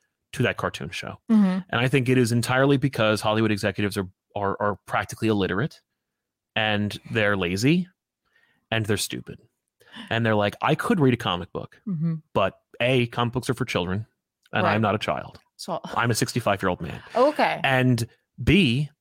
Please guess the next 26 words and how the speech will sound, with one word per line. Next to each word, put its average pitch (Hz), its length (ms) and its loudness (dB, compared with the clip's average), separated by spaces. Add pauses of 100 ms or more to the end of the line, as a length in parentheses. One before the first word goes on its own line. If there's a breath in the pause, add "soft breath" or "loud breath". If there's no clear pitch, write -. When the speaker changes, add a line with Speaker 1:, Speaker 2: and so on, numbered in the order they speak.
(460)
Speaker 1:
I'm 147 120 4
not 170 140 4
reading 110 520 2
anything. - 460 0 (360 soft breath)
So 110 320 0
if - 140 -4
you 190 80 4
show 151 280 2
me 131 120 4
a 117 60 2
twenty-two 123 360 -4
minute 98 160 -2
cartoon 135 640 -2
Speaker 2:
But 226 100 -8
those 254 180 0
are 214 80 -6
for 175 100 -14
children 147 400 -14
too. 240 120 -16 (100)
Speaker 1:
No, 113 220 0
but 107 160 0
a - 20 -2
cart-, - 320 -4
yeah, 113 140 -6
but, 107 160 -12
but, 120 140 -6